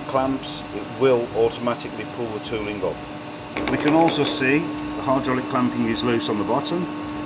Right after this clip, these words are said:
You just take the tool out, get your new tool, and place it back. Close the hydraulic clamping. We now press the button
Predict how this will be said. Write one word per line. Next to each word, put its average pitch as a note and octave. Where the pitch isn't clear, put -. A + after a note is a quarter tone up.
You G#2+
just -
take D3+
the B2+
tool A#2+
out, D3+
get C3+
your C3+
new B2
tool, D#3+
and A#2+
place G#2
it G2+
back. F2+
Close D#3+
the C#3
hydraulic A#2+
clamping. C#3
We A2+
now C#3+
press C#3+
the -
button A#2